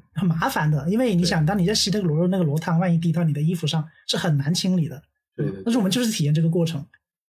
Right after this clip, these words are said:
Speaker 2: 就是刚才讲到中山路，中山旁-，路旁边有一条叫共和路的小路。
Speaker 1: 嗯，对，对，对。
Speaker 2: 我就记得那条小路上很多这种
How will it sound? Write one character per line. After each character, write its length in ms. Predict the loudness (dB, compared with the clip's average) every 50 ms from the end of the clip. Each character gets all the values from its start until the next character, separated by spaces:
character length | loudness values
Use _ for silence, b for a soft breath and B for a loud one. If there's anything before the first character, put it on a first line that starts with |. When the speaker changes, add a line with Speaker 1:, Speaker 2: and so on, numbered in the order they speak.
| _ _
Speaker 2:
就 100 | -4 -2
是 80 | -2 0
刚 140 | 0 0 -2
才 80 | 0
讲 160 | -2 -2 -4
到 60 | -4 -4
中 200 | -2 0 0 0
山 220 | 0 0 0 0
路， 160 | 0 0 -2
中 160 | -2 -2 0
山 140 | 0 0 0
旁-， 100 | 0 -2 -2
路 180 | -2 -2 -2 -2
旁 180 | -4 -6 -4
边 140 | -2 -2 -2
有 40 | -2
一 120 | -4 -6 -12 _
条 200 | -16 -14 -12 -8
叫 140 | -6 -6 -4
共 180 | -2 -2 -2
和 220 | -2 -2 -4 -4 -2
路 140 | -2 -2
的 80 | -2 -2
小 160 | -6 -6 -6
路。 60 | -10 -4 -2
Speaker 1:
嗯， 100 | 0 0
对， 120 | 0 0
对， 120 | 0 0 0
对。 100 | -2 -2
Speaker 2:
我 120 | -2 -2 0
就 80 | 0
记 120 | 0 0 0
得 80 | 0 2
那 60 | 2
条 140 | 0 0 -2
小 160 | -2 -2 -2
路 80 | -2
上 100 | -2 -4
很 220 | -4 -6 -6 -4 -4
多 140 | -4 -2 -2
这 100 | -4 -4
种 300 | -4 -6 -8 -10 -12